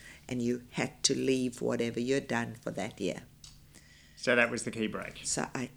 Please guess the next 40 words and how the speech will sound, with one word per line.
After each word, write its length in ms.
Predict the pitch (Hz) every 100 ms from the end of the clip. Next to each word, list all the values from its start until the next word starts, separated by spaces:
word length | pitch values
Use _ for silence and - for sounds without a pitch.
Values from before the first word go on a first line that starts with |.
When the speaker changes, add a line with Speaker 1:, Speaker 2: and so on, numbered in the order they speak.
| -
Speaker 1:
closed 400 | - 143 160 160
the 80 | 170
doors 300 | 151 135 135
of 120 | 135
my 100 | 127
Speaker 2:
Yep. 80 | -
Speaker 1:
business. 380 | 127 139 143 - -
I 60 |
didn't 340 | 139 170 175 -
even 320 | 185 170 175
try 200 | 165 156
and 120 | 156 151
sell 240 | 139 135
it. 120 | 123 -
I 80 | 139
was 140 | 139
so 140 | -
excited 720 | 147 151 - 143 139 147 147 -
to 100 | 277
get 260 | - - -
<laughs> 80 | -
out 520 | 277 - - 208 - - 196
and 300 | - 247 170
take 240 | 240 240
that 220 | 214 214
risk, 300 | 185 185 -
and 120 | 165 165
I 100 | 165
thought, 260 | 165 160 -
"I'll 160 | 156
worry 280 | 156 156 180
about 320 | 185 190 190 -
after, 460 | 156 151 - 151 - - - - -
after." 400 | - - - - - - - - - - - - - - -
And 120 | 143
during 280 | 139 147 151
that 240 | 156 160
year, 260 | 214 226 233
the 140 | 180
board 400 | 160 156 151 156